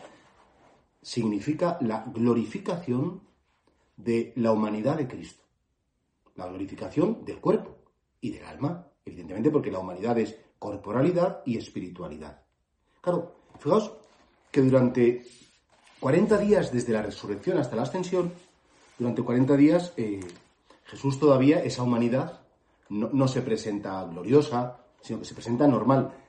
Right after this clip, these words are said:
Se revela a quien quiere. No todo el mundo puede ver a Jesucristo resucitado. Pero, dicho esto, a los que se revela, a los que se presenta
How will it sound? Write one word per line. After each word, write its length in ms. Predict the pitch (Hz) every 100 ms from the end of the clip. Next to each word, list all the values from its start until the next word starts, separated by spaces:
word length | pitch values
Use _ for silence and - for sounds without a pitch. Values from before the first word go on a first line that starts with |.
| _
Se 200 | - 123
revela 300 | 110 123 196
a 60 |
quien 200 | - 104
quiere. 420 | - 202 131 - _ _ _ _ _ _ _ _ -
No 240 | 110 113
todo 200 | 139 135
el 40 |
mundo 260 | 135 151 139
puede 200 | 131 127
ver 140 | 113
a 60 | 107
Jesucristo 600 | - - 113 104 110 110
resucitado. 800 | - 104 107 - - 151 135 - _ _ _ _ _ _ _
Pero, 240 | 143 147 165 - _ _ _ -
dicho 320 | 113 - 117
esto, 440 | 123 - - - _ _
a 120 | 117
los 180 | 104 98
que 80 | -
se 120 | -
revela, 480 | 90 92 139 202 - -
a 80 |
los 160 | 95 -
que 120 | -
se 120 | -
presenta 680 | 117 143 - 160 156 160 -